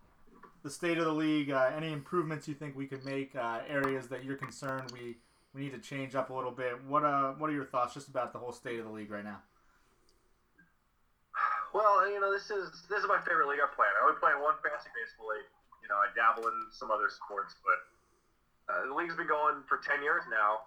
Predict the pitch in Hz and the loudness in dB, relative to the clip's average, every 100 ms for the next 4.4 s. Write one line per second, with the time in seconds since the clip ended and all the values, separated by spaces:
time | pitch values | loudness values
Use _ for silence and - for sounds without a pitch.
0 | - 120 110 107 107 113 110 - 113 113 | -10 -14 -14 -8 -8 -6 -10 -10 -14 -12
1 | 104 107 110 113 117 117 - - 117 117 | -6 -2 4 4 4 -2 -14 -6 2 2
2 | 117 117 - 120 117 113 117 127 139 - | 2 -4 -2 -2 -2 -4 -4 -4 -4 -4
3 | - - - 151 135 - 127 131 131 131 | -6 -12 -10 -10 -4 -2 0 2 2 0
4 | 139 131 117 | -2 -2 -4